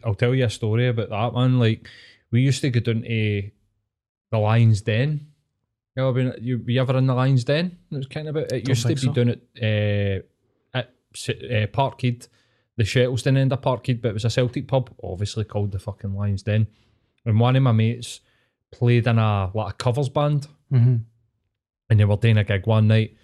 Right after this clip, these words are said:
Speaker 1: And it was, like, a Friday night. It was actually a really fucking good night. And you would go down and you're, like, fucking seventeen, you know what I mean? They weren't giving a fuck, like. And there was, like, honestly, mate, there was, like, fucking ten of us around a table. And it got to this guy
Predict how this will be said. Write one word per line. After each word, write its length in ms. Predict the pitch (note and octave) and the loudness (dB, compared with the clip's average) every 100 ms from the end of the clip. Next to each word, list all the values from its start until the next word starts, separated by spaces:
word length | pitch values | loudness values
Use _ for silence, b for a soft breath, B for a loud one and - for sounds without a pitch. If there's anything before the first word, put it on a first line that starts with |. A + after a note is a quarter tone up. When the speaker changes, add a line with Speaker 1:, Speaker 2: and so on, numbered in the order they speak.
| b b b b b | b b b b b
Speaker 1:
And 520 | A2+ G#2 G2 F#2+ G2 - | -2 0 2 0 -2 -4
it 80 | A#2 | -4
was, 140 | A2 | -2
like, 140 | A#2+ A#2+ | -2 -2
a 20 | |
Friday 380 | - B2 A#2+ A2 | 2 4 4 2
night. 260 | G2+ G#2+ | 2 0
It 80 | G#2+ | -2
was 120 | A2 | -2
actually 360 | B2 C3 B2+ B2 | 0 -2 0 0
a 40 | |
really 180 | G#2+ G#2 | 2 0
fucking 320 | - G2+ G2+ | -2 -4 -4
good 160 | G2 G2 | -4 -4
night. 260 | F#2+ G#2+ | -2 -2
And 100 | G#2+ | -2
you 100 | G#2 | -4
would 140 | G2 G2 | -4 -4
go 100 | G2 | -6
down 340 | G2+ G2 G2 | -2 -2 -2
and 240 | F#2+ F2+ F2+ | -2 -6 -12
you're, 100 | F#2+ | -18
like, 180 | - | -20
fucking 340 | - - - G#2 | -20 -18 -4 -4
seventeen, 580 | - F#2+ G2 - F#2+ F#2+ | -2 -2 -2 -2 -6 -2
you 80 | |
know 60 | G2+ | -4
what 60 | G#2 | -2
I 20 | |
mean? 120 | G#2 | -2
They 40 | G#2 | 0
weren't 220 | A2+ G#2 | 0 0
giving 180 | F#2 E2+ | -4 -8
a 80 | D#2+ | -12
fuck, 320 | - G2 - | -12 -14 -8
like. 220 | F#2+ - b b b b b - | -10 -10 b b b b b -4
And 440 | A#2+ G#2+ G2+ G2 G2+ _ - | 2 2 2 0 -4 _ -4
there 120 | A2 | 0
was, 260 | G2+ G2+ G#2+ | 0 0 0
like, 340 | G2+ G#2 - - | -2 -2 -8 -10
honestly, 340 | G2+ B2 C3+ D3 | -2 0 0 -2
mate, 100 | C#3 | -2
there 120 | A2+ | -2
was, 160 | G#2+ G#2 | -4 -4
like, 180 | G#2 | -6
fucking 460 | - A2 G#2 A#2 G#2 | -6 -8 -2 0 0
ten 280 | - A2+ C3 | 0 -2 0
of 140 | C#3 | 0
us 80 | A2 | 0
around 140 | A2 | 0
a 40 | G2 | 0
table. 460 | - G2+ B2+ B2 _ _ _ _ _ _ _ _ _ - | 0 0 0 -2 _ _ _ _ _ _ _ _ _ -2
And 300 | G2+ G2+ G#2 | 2 2 0
it 180 | A2+ G#2+ | -2 -2
got 240 | A2+ B2+ | -2 0
to 100 | C3 | 0
this 180 | A2+ G#2 | 2 0
guy 500 | - G2 G2+ C3 A2 | -2 -2 0 0 0